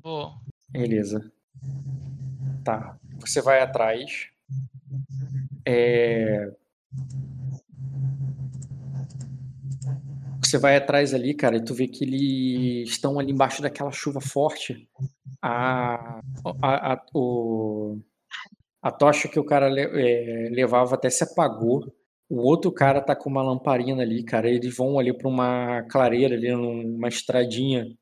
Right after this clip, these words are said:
Speaker 2: que fica ali no, perto do, é, que fica ali perto do, atravessando o, o can-, o, caralho, não é canteiro, canteiro é um canteiro, a plantação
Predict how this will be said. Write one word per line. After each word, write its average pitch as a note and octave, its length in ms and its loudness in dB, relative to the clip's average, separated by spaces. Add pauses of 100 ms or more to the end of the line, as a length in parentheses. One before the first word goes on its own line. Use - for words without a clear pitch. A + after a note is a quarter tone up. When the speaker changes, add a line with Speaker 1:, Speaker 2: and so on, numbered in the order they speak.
(320)
Speaker 2:
que B2 80 -6
fica C3 300 0
ali B2+ 160 2
no, A#2 720 0 (420)
perto C3 400 2
do, A#2+ 680 0 (420)
é, A2 720 2 (360)
que G#3+ 100 0
fica B3+ 200 4
ali A3+ 160 6
perto F#3 300 4
do, B2+ 1040 2 (380)
atravessando D3 920 4
o, A#2+ 840 0 (100)
o C#3 120 -4
can-, C#3+ 260 0
o, A2+ 380 -2 (920)
caralho, B2+ 280 4
não C#3+ 80 2
é C3+ 40 4
canteiro, C3 580 2
canteiro C3 380 0
é E3 40 2
um E3+ 80 2
canteiro, A#2+ 640 2
a - 80 -8
plantação C#3 840 2